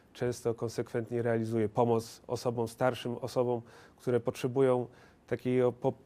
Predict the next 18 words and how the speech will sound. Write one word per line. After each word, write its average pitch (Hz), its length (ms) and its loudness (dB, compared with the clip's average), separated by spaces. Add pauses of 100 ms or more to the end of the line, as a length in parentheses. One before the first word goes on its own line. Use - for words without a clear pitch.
(420)
pomocy 151 720 6
i, 139 380 -2
i 143 40 -4
poczucia, 165 560 2
że, 139 300 2
że 135 120 2
ktoś 147 300 2
za 135 100 2
nimi 131 220 2
stoi. 131 460 0 (440)
I 117 80 -4
to 135 120 2
samo 151 380 4
chciałbym 135 400 2
realizować 127 540 2
jako, 120 420 0
jako 120 320 0
radny. 120 420 2